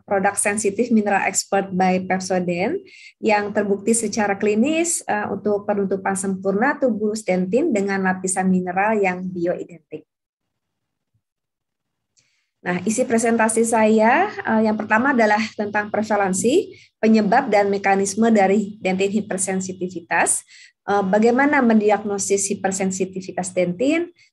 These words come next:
penata laksanaannya, dan perawatan generasi baru untuk dentin hipersensitivitas. Nah, kalau kita lihat data secara global,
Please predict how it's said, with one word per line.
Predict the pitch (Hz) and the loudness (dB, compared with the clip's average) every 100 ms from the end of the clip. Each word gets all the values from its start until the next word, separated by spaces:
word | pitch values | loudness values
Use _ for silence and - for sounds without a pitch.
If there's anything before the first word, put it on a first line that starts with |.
| _ | _
penata | 208 196 202 | -4 -2 0
laksanaannya, | 196 185 196 190 175 185 190 233 294 320 220 | 0 0 0 0 0 0 0 2 2 0 2
dan | 196 202 196 | 2 0 -4
perawatan | 196 196 190 190 254 294 | 0 4 2 2 0 2
generasi | 220 202 190 190 196 | -2 -2 -2 -2 -2
baru | 185 180 185 220 | -2 0 0 -2
untuk | - 185 196 | -4 -6 -6
dentin | 190 180 175 190 | -4 -6 -4 -6
hipersensitivitas. | 190 185 170 165 165 180 160 - 143 135 123 - - - - _ _ _ _ _ _ _ _ _ _ | -8 -10 -10 -10 -12 -16 -18 -20 -12 -12 -10 -12 -14 -16 -20 _ _ _ _ _ _ _ _ _ _
Nah, | - 185 | -6 -2
kalau | 233 | 2
kita | 262 294 277 277 | 2 2 2 4
lihat | 277 220 202 - | 4 4 2 0
data | - 208 214 220 | 0 0 2 2
secara | 233 220 220 214 | 0 0 0 2
global, | 208 208 175 170 190 | 2 0 0 0 -2